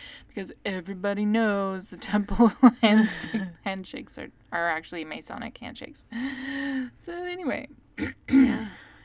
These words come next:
Speaker 2: Yeah, it's pretty crazy. And then
Speaker 1: Oh,
Speaker 2: they
Speaker 1: another thing that's really interesting that I learned from somebody else's podcast, and I can't remember his name.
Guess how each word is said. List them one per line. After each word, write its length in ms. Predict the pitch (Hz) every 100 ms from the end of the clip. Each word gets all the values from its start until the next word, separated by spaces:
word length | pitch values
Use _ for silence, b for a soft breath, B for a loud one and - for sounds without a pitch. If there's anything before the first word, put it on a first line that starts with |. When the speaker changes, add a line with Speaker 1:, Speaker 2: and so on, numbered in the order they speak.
| _
Speaker 2:
Yeah, 140 | 240
it's 120 | 226 -
pretty 140 | -
crazy. 200 | 233 220
And 100 | 226
then 60 | 240
Speaker 1:
Oh, 80 | 240
Speaker 2:
they 60 | 226
Speaker 1:
another 360 | 240 226 240
thing 160 | 240 202
that's 240 | 175 -
really 240 | 185 185 180
interesting 580 | 185 190 - 165 165 190 B B _
that 120 | -
I 120 | 175 170
learned 360 | 175 160 175
from 300 | - 190 180
somebody 300 | 185 190 185
else's 260 | 196 - -
podcast, 800 | - - - - - - - -
and 100 | -
I 60 |
can't 240 | - - -
remember 300 | - - 214
his 200 | 220 -
name. 840 | 220 214 202 208 214 240 254 269